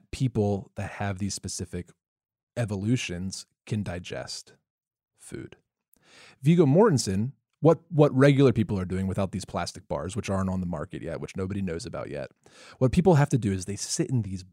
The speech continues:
bone chairs. It's like a big, thin, it's like a big spine. They, like, sit in it, and it, it, like, clacks. And Cronenberg has, this movie's fucking vile, by the way. We'll talk about how sexy it is, but it's Cronenberg. It's disgusting.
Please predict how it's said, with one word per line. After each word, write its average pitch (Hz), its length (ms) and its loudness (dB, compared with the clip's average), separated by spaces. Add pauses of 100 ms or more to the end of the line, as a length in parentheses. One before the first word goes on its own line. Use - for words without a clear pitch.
(180)
bone 120 600 4
chairs. 73 760 -6 (580)
It's - 100 -18
like - 80 -10
a 98 40 -2
big, 120 400 0
thin, 110 920 -2
it's 127 140 -2
like 127 60 -2
a 117 40 0
big 135 220 0
spine. 101 880 -6
They, 104 120 -14
like, - 140 -16
sit - 420 -2
in 85 100 -12
it, 64 120 -18 (440)
and 101 100 -8
it, - 60 -16 (1080)
it, 123 60 -2
like, 107 200 -10
clacks. - 680 -10
And 113 100 -4
Cronenberg 113 360 0
has, 101 360 -8
this 185 280 -8
movie's 190 220 4
fucking 107 260 -2
vile, - 420 -10 (180)
by - 100 -6
the 50 80 -8
way. - 180 -14 (420)
We'll 151 80 0
talk 180 100 4
about 143 120 6
how 95 60 0
sexy - 320 -8
it - 60 -10
is, - 80 -14
but 123 200 -4
it's - 120 -4
Cronenberg. - 420 0
It's 113 100 -10
disgusting. 135 500 -4